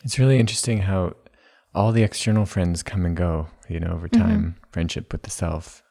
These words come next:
Speaker 2: Yeah,
Speaker 1: is the one that
Speaker 2: you're
Speaker 1: stays
Speaker 2: right.
Speaker 1: the entire time.
Speaker 2: You're right. And it's funny that that's the last friend that I invited
Speaker 1: Same.
Speaker 2: to the party. <laughs>
Speaker 1: Same. I mean, it, it is odd, but it's like we have to somehow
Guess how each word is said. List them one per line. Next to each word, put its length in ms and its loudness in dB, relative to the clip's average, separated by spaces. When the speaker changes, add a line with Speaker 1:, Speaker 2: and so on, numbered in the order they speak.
Speaker 2:
Yeah, 160 2
Speaker 1:
is 60 -4
the 80 0
one 240 2
that 100 -4
Speaker 2:
you're 60 -4
Speaker 1:
stays 280 -2
Speaker 2:
right. 40 -18
Speaker 1:
the 60 -4
entire 340 -4
time. 420 -2
Speaker 2:
You're 100 -6
right. 260 -6
And 120 2
it's 140 -6
funny 280 2
that 220 -4
that's 380 -6
the 260 -4
last 500 -4
friend 400 -4
that 220 -4
I 420 -4
invited 540 -4
Speaker 1:
Same. 240 0
Speaker 2:
to 100 2
the 80 -2
party. 440 -4
<laughs> 280 -4
Speaker 1:
Same. 520 4
I 360 0
mean, 220 6
it, 240 0
it 120 2
is 240 4
odd, 300 0
but 100 -2
it's 160 -4
like 160 -2
we 120 0
have 260 -2
to 120 -4
somehow 480 -2